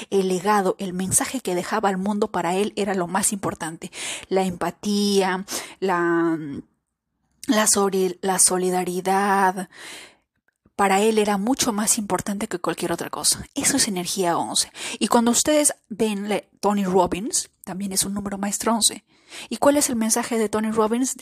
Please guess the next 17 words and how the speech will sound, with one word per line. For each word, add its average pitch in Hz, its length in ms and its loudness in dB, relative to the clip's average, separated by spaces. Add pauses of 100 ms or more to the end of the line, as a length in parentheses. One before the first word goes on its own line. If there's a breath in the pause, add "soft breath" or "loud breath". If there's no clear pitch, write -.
(140)
detrás 202 520 2
de 220 120 4
toda 262 320 0
esa 240 220 2
vida 208 240 0
tan 208 180 -2
dura 214 220 0
que 214 120 -6
tuvo? 202 420 2 (340 loud breath)
Es - 260 2 (140 loud breath)
salir 247 320 0
adelante. 240 560 0 (180)
Tú 254 120 -2
puedes. 202 540 2
Si - 200 0
yo 262 200 0
pude, 339 320 4